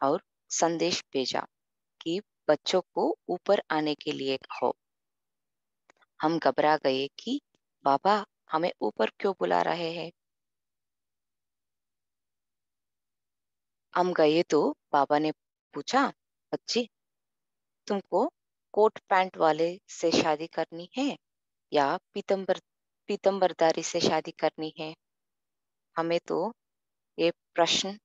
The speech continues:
समझ में नहीं आया, क्योंकि कोट पैंट क्या होता है और पीतम्बर क्या होता है, हम यह भी पता नहीं था। यह भी हो, हमें आश्चर्य लगा कि,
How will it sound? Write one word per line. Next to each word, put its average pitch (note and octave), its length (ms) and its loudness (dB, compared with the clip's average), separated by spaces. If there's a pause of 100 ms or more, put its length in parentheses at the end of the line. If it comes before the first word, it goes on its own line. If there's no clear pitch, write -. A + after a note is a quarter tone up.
समझ E3 440 -2
में D#3 100 0
नहीं D3+ 300 -4
आया, C3+ 300 -4 (640)
क्योंकि F3+ 400 -2
कोट - 420 0 (160)
पैंट F3 320 0
क्या E3 160 2
होता D#3 360 -2
है D#3 320 -6 (720)
और D#3 220 2
पीतम्बर E3+ 400 -2
क्या D#3 200 0
होता D#3 320 -4
है, D3+ 300 -6 (600)
हम - 120 -4 (580)
यह E3 220 4
भी F#3+ 260 -2 (100)
पता D3+ 240 2
नहीं C3+ 320 -4 (120)
था। C#3 80 -2 (1400)
यह F3+ 240 4
भी G3+ 200 -4
हो, F#3+ 420 -2 (680)
हमें F3 420 2
आश्चर्य F#3+ 680 0
लगा D3 340 0
कि, B3 320 -12